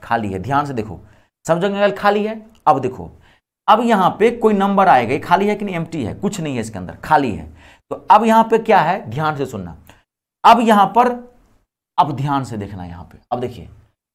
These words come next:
अब मैंने आपको दिया थ्री रूट एट, मैंने एंगल में थ्री डाल दिया है,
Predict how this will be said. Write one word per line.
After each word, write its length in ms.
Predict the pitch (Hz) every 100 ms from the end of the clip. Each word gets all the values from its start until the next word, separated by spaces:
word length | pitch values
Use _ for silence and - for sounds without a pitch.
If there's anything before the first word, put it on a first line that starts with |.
| _ _ _ _ _ _ _ _ _ _ _
अब 180 | 185 226
मैंने 280 | 220 208 240
आपको 400 | - 208 214 240
दिया 320 | 208 165 131 - - - _ _ _ _ _ _ _ _ _ _ _ _ _ _ _ _ _ _
थ्री 440 | - 220 240 262 254
रूट 320 | 185 214 214
एट, 420 | - 151 117 110 - _ _ _ _ _ -
मैंने 220 | 151 226 240 202
एंगल 320 | 208 220 233
में 180 | 226 226
थ्री 200 | 196 196
डाल 240 | 156 127
दिया 180 | 107 95
है, 160 | 90